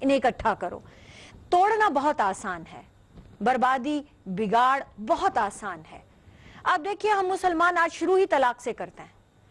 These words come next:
हम शुरू ही जोड़ने की बजाय तोड़ने से करते हैं। एंड तोड़ना है, अगर खुदा ना करे, खुदा ना करे, कुछ कभी भी नहीं बात बनती, तो टूट ही जाती है।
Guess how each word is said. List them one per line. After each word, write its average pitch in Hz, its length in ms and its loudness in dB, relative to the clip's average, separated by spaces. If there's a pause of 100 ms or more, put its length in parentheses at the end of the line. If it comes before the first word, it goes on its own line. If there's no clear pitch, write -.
(140)
हम 339 140 2
शुरू 415 340 4
ही 381 200 4
जोड़ने 302 760 2
की 320 120 0
बजाय 285 320 2
तोड़ने 302 480 2
से 233 160 -2
करते 185 300 -10
हैं। 170 140 -14 (520)
एंड 453 200 4 (100)
तोड़ना 220 400 2
है, - 260 -12 (500)
अगर 370 180 2
खुदा 381 320 0
ना 403 140 0
करे, 370 240 2
खुदा 330 300 2
ना 339 120 0
करे, 349 240 0
कुछ - 380 -2
कभी 339 320 2
भी 330 140 2
नहीं 311 220 0
बात 262 220 2
बनती, 233 440 -4 (440)
तो 349 80 0
टूट 392 260 2
ही 370 120 2
जाती 247 340 0
है। - 280 -18